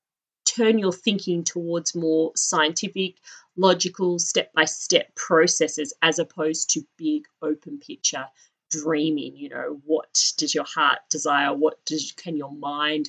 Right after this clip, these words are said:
think of? What are the possibilities? And so it can feel a little bit like an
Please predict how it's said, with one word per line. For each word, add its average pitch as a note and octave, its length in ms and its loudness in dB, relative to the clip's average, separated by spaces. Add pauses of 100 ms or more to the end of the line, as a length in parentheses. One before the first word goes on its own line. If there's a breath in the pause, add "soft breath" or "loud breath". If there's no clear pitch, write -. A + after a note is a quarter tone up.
(100)
think C#3+ 260 -6
of? C#3+ 140 -14
What E3+ 160 2
are E3 60 2
the D3+ 100 -18
possibilities? - 840 -12 (640 loud breath)
And G3+ 160 8
so G#3+ 120 8
it F#3+ 120 6
can F3+ 280 4
feel F3 240 4
a - 20 2
little D#3+ 280 4
bit D#3 160 0
like C#3+ 200 0
an D3+ 80 -14